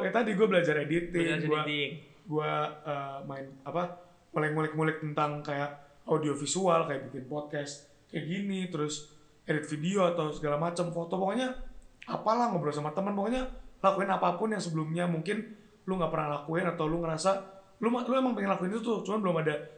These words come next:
Speaker 1: kesempatan karena waktu itu lu masih kehalang sama hubungan lu atau sama
Speaker 2: Oh,
Speaker 1: masalah
Speaker 2: iya,
Speaker 1: lu,
Speaker 2: iya, iya.
Speaker 1: masalah lu,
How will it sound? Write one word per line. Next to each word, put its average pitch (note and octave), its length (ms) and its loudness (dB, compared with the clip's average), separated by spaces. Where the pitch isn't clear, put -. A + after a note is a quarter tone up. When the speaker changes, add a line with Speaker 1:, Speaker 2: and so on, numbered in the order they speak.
Speaker 1:
kesempatan E3+ 560 0
karena E3 240 -2
waktu D#3 260 -2
itu G#3 140 -4
lu G#3+ 100 -2
masih E3 320 -2
kehalang D3+ 520 4
sama D3+ 320 -2
hubungan C#3+ 420 -2
lu F3 180 0
atau D3 320 0
sama D3+ 220 0
Speaker 2:
Oh, D3+ 60 0
Speaker 1:
masalah D#3+ 200 4
Speaker 2:
iya, C#3+ 60 4
Speaker 1:
lu, C#3 60 4
Speaker 2:
iya, C#3 100 4
iya. C3+ 80 2
Speaker 1:
masalah D3 300 2
lu, E3+ 140 0